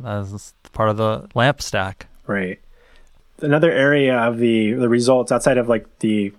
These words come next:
Speaker 2: one of the new ones we added was, like, which gems do you love and are most frustrated with? And it was
Speaker 1: Mm-hmm.
Speaker 2: funny to see some of the same gems listed twice.
Speaker 1: Right.
Speaker 2: And, like, people either seem to really love Devise and also find it really frustrating, or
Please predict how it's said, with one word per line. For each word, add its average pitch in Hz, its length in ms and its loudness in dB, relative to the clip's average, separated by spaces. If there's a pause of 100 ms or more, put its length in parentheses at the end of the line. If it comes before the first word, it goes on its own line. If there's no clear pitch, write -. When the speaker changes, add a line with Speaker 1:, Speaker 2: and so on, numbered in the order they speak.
Speaker 2:
one 123 140 0
of 120 60 0
the 120 60 2
new 117 160 2
ones 117 140 0
we 110 100 0
added 110 160 0
was, 104 140 -2
like, 107 140 -6
which 117 220 -4 (220)
gems 107 360 -2
do 110 60 -4
you 107 120 -2
love 101 300 -2
and 101 260 -6
are 101 160 -8
most 101 220 -6
frustrated 104 460 -4
with? 101 260 -6
And 98 160 -6 (400)
it - 40 -6
was 85 120 -6
Speaker 1:
Mm-hmm. 95 80 -8
Speaker 2:
funny 113 220 0
to 107 100 -2
see 107 340 -4 (180)
some 117 220 -2
of 110 60 0
the 104 80 -4
same 107 280 -2
gems 101 360 -6
listed 104 260 -6
twice. 107 460 -4 (580)
Speaker 1:
Right. 107 160 2
Speaker 2:
And, 101 220 -4 (200)
like, 98 200 -6 (120)
people 110 280 -2
either 104 420 -2
seem 117 220 -4
to 110 80 0
really 110 240 0
love 107 300 0
Devise 104 520 -4
and 104 400 -6
also 107 300 -8
find 110 180 -4
it 104 60 -4
really 107 200 -6
frustrating, 131 640 -2
or 101 360 -4